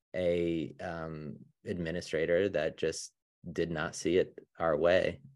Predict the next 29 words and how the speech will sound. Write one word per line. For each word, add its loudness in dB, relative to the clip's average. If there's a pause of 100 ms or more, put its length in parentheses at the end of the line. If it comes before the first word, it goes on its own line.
(160)
Um, -8 (100)
they 0
saw 4 (260)
Emilio 6
with 2
Down 2
syndrome 4
and 0
children 0
with -2
Down 0
syndrome -2
go 4
to 4
a 4
special 2
class. 0
And -4
that's -2
kind -6
of -4
the 4 (460)
bureaucratic 4
wall 4
that 2
we -2
were 0
up -4
against. -8